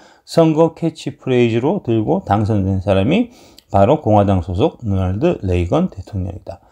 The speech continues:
천구백팔십일 년에서 천구백팔십구 년까지 두 번 연임에 성공한 레이건 대통령이 취임하자마자 한 일이 과도한 소득세와 법인세를 감면하는 일이었고, 그러자마자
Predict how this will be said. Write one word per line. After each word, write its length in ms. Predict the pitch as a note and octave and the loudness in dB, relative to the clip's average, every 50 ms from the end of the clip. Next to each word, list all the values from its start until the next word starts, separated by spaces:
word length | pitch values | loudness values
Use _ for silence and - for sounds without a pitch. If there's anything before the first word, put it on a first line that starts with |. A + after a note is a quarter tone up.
| _ - - - - - - - _ - - | _ -20 -20 -20 -20 -20 -20 -20 _ 2 4
천구백팔십일 1000 | G#3+ G#3 G#3 G3 F#3+ F3 G3 F#3 - - F#3+ F3 E3 - - F#3 E3+ D3+ D3+ D#3 | 4 4 6 4 4 4 2 2 2 4 4 4 4 2 0 -2 0 0 2 2
년에서 480 | D3+ C#3+ C3+ B2 G#2 - E3 G3 G#3 - | 2 2 0 0 0 2 0 0 0 0
천구백팔십구 1000 | - E3+ D#3 D3+ C#3 C#3 C#3+ C#3 C#3 - - C3+ - - - - - _ - A#2+ | 0 0 0 0 0 0 0 0 0 -2 -4 -4 -4 -4 -8 -10 -10 _ -2 0
년까지 580 | A#2+ B2 B2+ B2 - F2 F2+ G#2 B2+ E3 F3 - | 0 0 0 -2 -2 -2 -2 0 -2 -2 -2 -2
두 220 | - D3 D3 C#3+ | -4 -4 -2 0
번 220 | D3+ D3+ D3+ C3+ | 2 2 4 4
연임에 360 | B2 B2+ B2+ B2 A#2 A2 G#2 F#2 | 4 4 4 2 2 2 0 0
성공한 560 | A2 G#2 G2 F#2+ F#2 F#2 A2+ C#3 - - G2 | 0 0 0 0 2 2 2 0 0 0 0
레이건 340 | G2 G2+ G#2+ G#2 A2 G#2+ F#2+ | 2 2 2 2 0 0 0
대통령이 840 | G2 F#2+ F2+ - - G2+ F#2+ F2+ F2 E2 E2 E2+ F#2 A#2+ E3+ G#3 - - - - - - - - _ | -2 -2 -4 -4 -6 -6 -4 -2 -2 -2 -2 0 0 0 -2 -2 -4 -10 -18 -20 -20 -20 -20 -20 _
취임하자마자 880 | - - G3 F#3 F3+ F3+ F3 E3+ F3 D3+ D3+ C#3+ C3+ C3 A#2 G#2+ A2+ A2 | -6 0 2 4 4 6 6 6 4 4 4 0 0 0 0 0 0 -2
한 260 | G#2 C3+ C3+ C3 A2+ | 0 0 -2 -2 0
일이 360 | G2+ G2 F#2 A2+ D3 B3 - - - | -2 -2 0 -2 -2 -2 -4 -6 -2
과도한 580 | G#2+ A#2+ B2+ C3 D#3 D#3 C#3+ D#3+ F3 G3 G3+ | 2 2 2 2 2 0 2 2 2 2 2
소득세와 720 | - - - C3+ B2 B2+ B2+ - - G#2+ G2+ A2 C3+ D#3 | -2 -4 -6 -6 -6 -6 -10 -8 -6 -4 0 0 0 0
법인세를 640 | - - A2 A2 A2 A#2 A2 - - F#2+ G2 B2 D#3 D#3+ | 0 0 -2 0 0 -2 -4 -4 -6 -4 -2 -2 -2 -2
감면하는 720 | - G#2+ F#2 F#2 G2 G2 F#2+ F#2 F#2+ F2+ F#2+ C3+ F3+ E3+ | 0 0 0 0 0 0 0 0 -2 -2 0 -2 -2 -2
일이었고, 480 | A2+ G2 G2 E2+ F2 - _ - - - - - - - - - - - - | -2 -2 -2 -2 -2 -6 _ -14 -16 -14 -14 -16 -18 -18 -20 -20 -20 -6 0
그러자마자 840 | - E3 E3+ F3 D#3+ E3 D#3 C#3 B2 A2+ G#2+ C#3 F3+ G3+ A#3+ - | 2 4 4 4 4 4 4 4 2 2 4 4 4 4 4 0